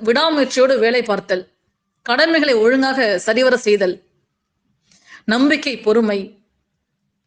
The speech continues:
சமய வேறுபாடின்றி அனைவருக்கும் நாம் உதவிகரமாக இருத்தல், பேதம் பாராதிருத்தல்,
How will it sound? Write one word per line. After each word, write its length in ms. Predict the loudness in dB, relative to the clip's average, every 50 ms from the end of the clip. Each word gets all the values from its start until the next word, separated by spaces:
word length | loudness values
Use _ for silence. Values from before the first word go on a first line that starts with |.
| _ _ _ _ _
சமய 340 | -8 -4 -2 0 2 2 2 2
வேறுபாடின்றி 580 | 2 4 2 4 2 2 2 2 2 2 2 2
அனைவருக்கும் 600 | 0 0 0 0 2 0 0 0 0 -2 -2 -2 -4 -6 -12 -20 _ _ _ _ _ _ _ _ _ _ _ _ _ _ _ _ _ _ _ _ _ _ _ _ _ _ _ _ _ _ _ _ _ _ _ _ _ _ _ _ _ _ _ -2
நாம் 320 | 0 0 0 0 0 -2 -4 -6 -10 -6
உதவிகரமாக 600 | -2 0 0 2 2 2 2 2 2 2 0 2
இருத்தல், 340 | 2 0 0 0 -2 -4 -4 -8 _ _ _ _ _ _ _ _ _ _ _ _ _ _ _ _ _ _ _ _ _ _ -6
பேதம் 380 | -2 0 2 2 2 2 2 2
பாராதிருத்தல், 580 | 2 2 2 2 2 2 0 0 -2 -4 -6